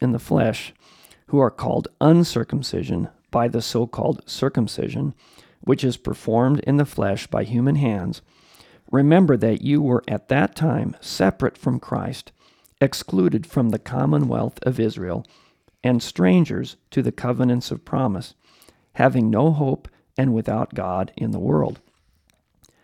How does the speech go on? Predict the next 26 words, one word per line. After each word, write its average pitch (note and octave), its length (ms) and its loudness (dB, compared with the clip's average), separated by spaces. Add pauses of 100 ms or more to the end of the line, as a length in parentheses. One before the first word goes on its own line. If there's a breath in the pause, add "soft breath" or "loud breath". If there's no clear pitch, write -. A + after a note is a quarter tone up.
(460 soft breath)
But C3+ 220 2
now C#3+ 400 4
in A#2 140 2
Christ A#2 440 0
Jesus, E3+ 540 0 (200)
you E3+ 340 2
who C3 280 0
formerly C3+ 640 0
were A2+ 160 -2
far C3+ 400 2
off A2 320 -4 (220)
have A2+ 260 -2
been G#2 180 0
brought A2+ 400 -2
near A2+ 340 -2 (140)
by A2+ 160 -2
the C3 120 -2
blood - 260 -4
of - 120 -6
Christ. - 480 -6 (600 soft breath)
For B2+ 220 0
he D3 200 2
himself F3+ 760 0
is B2 140 -2
our A2+ 140 0
peace, - 500 -4